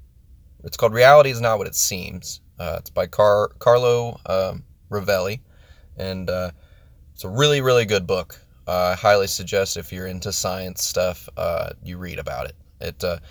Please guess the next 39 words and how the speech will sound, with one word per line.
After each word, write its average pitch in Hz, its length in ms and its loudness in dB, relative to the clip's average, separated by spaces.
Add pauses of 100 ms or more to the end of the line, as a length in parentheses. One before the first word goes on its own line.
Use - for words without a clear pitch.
(240)
it 95 100 -6
has 113 200 4
a 104 60 -2
whole, 156 340 4
basically - 480 -2
the 110 100 2
whole 113 240 0
first - 400 -6
part 104 160 2
of 95 60 -6
the 95 60 -10
book 92 220 -6
talks - 340 -4
about, 90 360 -4 (160)
um, 85 380 -12 (560)
ancient 95 340 -6
Greek 87 560 -14
and, 80 300 -10
uh, 71 220 -8
ancient 90 420 -12
Greek 92 240 -14
philosophy 90 800 -6
and 82 120 -12
stuff 80 260 -10
like 82 200 -10
that. 80 200 -10 (600)
And, 87 340 -6
uh, 85 280 -6 (960)
it - 160 -4
points 160 340 4
out 98 180 2
something 92 600 -4
that 90 120 -2
I 110 280 4
had 110 180 -2
never, 92 500 -2
ever 90 220 -2
thought - 260 -6
about - 340 -8